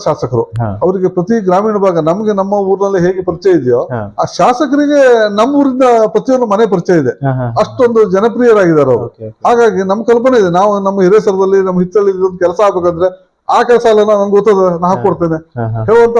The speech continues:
Speaker 1: ಅಷ್ಟು ಕಲ್ಪನೆ ಇರುವಂತ ಶಾಸಕರು ಅವರು.
Speaker 2: ಓಕೆ.
Speaker 1: ಸಾಕಷ್ಟು ಅನುದಾನ ಅವರ ಅವಧಿಯಲ್ಲಿ ಕೊಟ್ಟಿದ್ದಾರೆ.
Speaker 2: ಹ್ಮ್.
Speaker 1: ಅವರು ಮಂತ್ರಿ ಇರುವಾಗ ತುಂಬಾ ಕೆಲಸಗಳಾಗಿದೆ.
Speaker 2: ಹ್ಮ್.
Speaker 1: ಆದ್ರೂ ತುಂಬಾ ಕೆಲಸ ಆಗ್ಬೇಕಾಗಿತ್ತು. ಯಾಕಂದ್ರೆ ಮೊದಲಿಂದ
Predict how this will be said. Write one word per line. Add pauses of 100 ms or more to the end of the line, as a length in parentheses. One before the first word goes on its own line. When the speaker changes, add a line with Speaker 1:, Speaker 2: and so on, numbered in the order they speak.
Speaker 1:
ಅಷ್ಟು
ಕಲ್ಪನೆ
ಇರುವಂತ
ಶಾಸಕರು
ಅವರು.
Speaker 2:
ಓಕೆ. (240)
Speaker 1:
ಸಾಕಷ್ಟು
ಅನುದಾನ
ಅವರ
ಅವಧಿಯಲ್ಲಿ
ಕೊಟ್ಟಿದ್ದಾರೆ.
Speaker 2:
ಹ್ಮ್. (260)
Speaker 1:
ಅವರು
ಮಂತ್ರಿ
ಇರುವಾಗ
ತುಂಬಾ
ಕೆಲಸಗಳಾಗಿದೆ.
Speaker 2:
ಹ್ಮ್.
Speaker 1:
ಆದ್ರೂ
ತುಂಬಾ
ಕೆಲಸ
ಆಗ್ಬೇಕಾಗಿತ್ತು.
ಯಾಕಂದ್ರೆ
ಮೊದಲಿಂದ